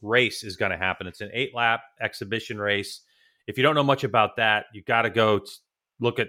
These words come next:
Moto America's social media. I'm a really big fan of, of what these women are doing. That's gonna be great because in the booth for the Royal Enfield is gonna be Jamie Howe will be the play-by-play announcer.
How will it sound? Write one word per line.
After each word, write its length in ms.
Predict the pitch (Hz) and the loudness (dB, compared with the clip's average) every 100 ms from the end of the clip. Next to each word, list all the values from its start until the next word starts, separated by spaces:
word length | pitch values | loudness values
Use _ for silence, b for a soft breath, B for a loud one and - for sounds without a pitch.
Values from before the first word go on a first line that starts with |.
| - 110 | -6 -2
Moto 180 | 113 | 0
America's 360 | 110 107 104 - | 4 2 2 -2
social 280 | 110 95 98 | -4 -4 -2
media. 260 | 98 95 - | 0 0 0
I'm 160 | 147 | 0
a 60 | 151 | 2
really 240 | 117 113 | 2 2
big 200 | 90 101 | 2 0
fan 240 | - 101 95 | 0 2 2
of, 140 | 85 92 | -2 -6
of 140 | 98 87 | -6 -2
what 180 | 98 - | -2 -4
these 180 | 92 | -6
women 200 | 98 95 | -4 -4
are 60 | 87 | -4
doing. 300 | 104 110 101 _ b b b b _ | -2 -2 -4 _ b b b b _
That's 180 | 143 170 | -2 0
gonna 180 | 202 180 | 0 0
be 100 | 151 | 0
great 340 | 113 113 - | 2 2 2
because 320 | 101 127 110 - | -4 0 0 0
in 160 | 139 | 0
the 80 | 180 | 2
booth 260 | 156 160 - | 4 2 2
for 120 | 131 | -4
the 100 | 120 | 0
Royal 260 | 123 117 | 2 2
Enfield 360 | 120 131 120 98 | 2 0 -2 -2
is 100 | 90 | -4
gonna 160 | 110 95 | -4 -4
be 220 | 92 - | -8 -6
Jamie 320 | 127 147 196 | 0 2 2
Howe 300 | 147 131 135 | 0 2 2
will 120 | 135 | -2
be 140 | 107 113 | -4 -4
the 80 | 107 | -4
play-by-play 560 | 127 117 113 - 110 | -2 0 0 0 -4
announcer. 500 | 98 90 90 101 104 | -2 -4 -6 -8 -8